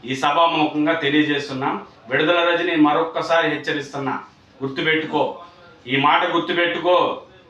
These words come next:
నీ మామ, నీ మరిది, నువ్వు చేసిన పాపాలు, నువ్వు చేసిన అన్యాయాలు అన్నీ ఇన్ని కాదు. చిలకలూరిపేట కోడే కూస్తుంది,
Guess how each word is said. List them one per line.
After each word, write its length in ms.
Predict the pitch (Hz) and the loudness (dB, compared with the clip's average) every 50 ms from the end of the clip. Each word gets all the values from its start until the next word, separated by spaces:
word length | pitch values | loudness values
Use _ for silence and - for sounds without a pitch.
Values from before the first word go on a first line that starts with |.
| - - - - _ _ - | -20 -20 -20 -20 _ _ -8
నీ 180 | 131 131 135 139 | -4 -2 0 2
మామ, 680 | 135 135 139 143 151 156 156 160 165 160 - 147 - 120 | 4 4 4 4 4 4 2 2 2 2 2 -2 -4 -4
నీ 100 | 131 139 | -2 0
మరిది, 720 | 139 135 135 139 143 151 160 156 156 170 165 151 - - - - - - - | 2 4 4 4 4 2 0 2 2 2 2 2 -2 -4 -10 -16 -20 -12 -2
నువ్వు 460 | 123 147 156 160 175 170 147 - - - - - 151 | 0 0 2 4 4 2 2 0 -2 -6 -6 -2 0
చేసిన 300 | 151 156 156 160 151 147 | 0 0 0 0 0 0
పాపాలు, 840 | 143 - - 147 147 160 - - - - - 120 113 - 104 - - - - - - 117 | 0 0 2 4 4 4 4 4 6 6 6 4 2 0 -2 -4 -6 -10 -18 -20 -10 -4
నువ్వు 160 | 131 147 151 | -2 -2 -2
చేసిన 360 | - 160 160 165 165 - 175 | 0 0 0 0 0 0 0
అన్యాయాలు 880 | 156 147 143 151 180 202 208 214 214 208 202 196 190 190 185 160 - - - - - - - - | 2 2 2 2 4 4 4 4 4 4 4 4 2 2 0 0 -2 -4 -6 -12 -18 -20 -10 -4
అన్నీ 300 | 113 135 147 156 165 180 | 0 2 2 4 4 4
ఇన్ని 300 | 170 170 165 156 160 156 | 4 4 4 2 2 2
కాదు. 440 | 151 143 143 143 143 135 131 - - - - - - - - 151 | 4 4 4 4 4 2 -2 -4 -6 -12 -18 -20 -20 -6 -2 0
చిలకలూరిపేట 720 | 151 165 165 170 170 165 165 156 151 - 156 151 151 151 | 0 0 0 0 0 2 2 0 0 2 2 2 2 0
కోడే 440 | 147 - - 165 208 220 220 208 208 | -2 -2 0 2 2 4 4 2 2
కూస్తుంది, 760 | 196 185 185 - - - 156 156 156 151 143 135 120 - - | 2 0 0 0 -2 -2 -2 0 2 2 2 0 -2 -6 -12